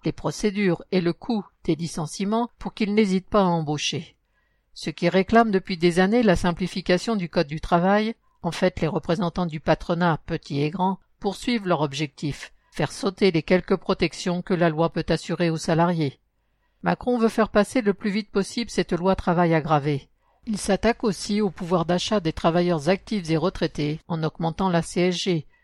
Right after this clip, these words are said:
aux travailleurs du public par la suppression de cent vingt mille emplois,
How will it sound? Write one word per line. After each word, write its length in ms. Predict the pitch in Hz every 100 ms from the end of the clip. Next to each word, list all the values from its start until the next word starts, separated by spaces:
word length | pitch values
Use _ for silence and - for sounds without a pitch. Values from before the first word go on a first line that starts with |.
| -
aux 100 | 175
travailleurs 500 | - 156 165 160 175
du 120 | 180
public 440 | - 220 220 208
par 180 | - 160
la 80 | 160
suppression 560 | - - - 180 202 175
de 80 |
cent 220 | 160 190 170
vingt 120 | 175
mille 200 | 175 175
emplois, 440 | 202 - 196 160